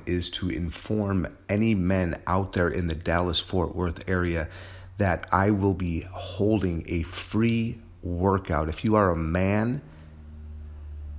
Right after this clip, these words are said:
and you want to come get down with us, then I suggest you do. Just show up. Bring some water.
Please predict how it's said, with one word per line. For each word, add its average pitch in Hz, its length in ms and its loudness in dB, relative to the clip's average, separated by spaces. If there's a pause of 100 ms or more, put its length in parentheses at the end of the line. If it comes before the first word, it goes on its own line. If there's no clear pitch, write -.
(380)
and - 120 -4
you 98 120 2
want 82 180 2
to - 60 -6
come 98 160 4
get 90 160 0
down 92 240 4
with 107 160 2
us, - 360 0 (2000)
then 101 140 4
I 90 80 4
suggest 87 500 0
you 78 80 -4
do. 85 320 0 (140)
Just 104 200 4
show 98 280 4
up. - 360 0 (540)
Bring 110 140 4
some 101 180 2
water. 98 400 2